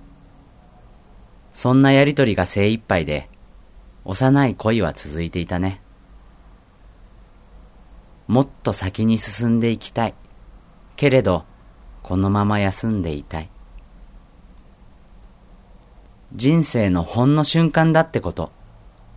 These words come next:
お互いに知っていたんだと思う。忙しい人生、慌ただしい毎日の成長の中で、二人はきっと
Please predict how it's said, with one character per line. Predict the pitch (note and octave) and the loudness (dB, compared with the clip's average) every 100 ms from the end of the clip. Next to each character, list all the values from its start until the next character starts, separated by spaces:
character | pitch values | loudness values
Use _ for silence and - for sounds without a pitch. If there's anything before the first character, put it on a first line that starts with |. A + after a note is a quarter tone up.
| - | -10
お | F#2+ | -4
互 | A2+ G#2 A2+ | 0 2 2
い | A2+ | 2
に | A2+ | 0
知 | - | -4
っ | |
て | - A#2+ | -2 -2
い | |
た | B2 | 0
ん | C3 | 0
だ | G2+ | 0
と | F2+ | -4
思 | D2+ D#2 D2+ | -4 -4 -6
う。 | - - - - - - _ - - - - - - - _ - - - _ - _ - | -12 -20 -20 -20 -20 -20 _ -20 -20 -20 -20 -20 -20 -20 _ -20 -20 -20 _ -20 _ -10
忙 | F2+ G#2+ G2+ G2 | -6 -2 0 0
し | - G#2 | 0 -2
い | D#2 | -2
人 | F2+ F2 | -2 -4
生、 | - C#2 - _ _ _ _ _ _ _ _ _ | -6 -12 -12 _ _ _ _ _ _ _ _ _
慌 | - G#2+ C#3+ | 0 2 4
た | D#3+ | 4
だ | E3 | 2
し | - E3+ | 2 4
い | |
毎 | A2+ A#2+ C3 | 4 6 4
日 | A2+ - | 2 -2
の | E2+ | -4
成 | - G2+ | 0 0
長 | G2 A2 | 2 0
の | G#2+ G#2+ | 2 2
中 | G#2+ F2 | 0 -2
で、 | D#2 D2 - - - _ - _ - | -4 -10 -16 -20 -20 _ -20 _ -20
二 | - - | -8 -2
人 | F#2 F#2+ | 0 0
は | D#2 | -2
き | - - | -6 -18
っ | - - | -16 -10
と | G2 | -10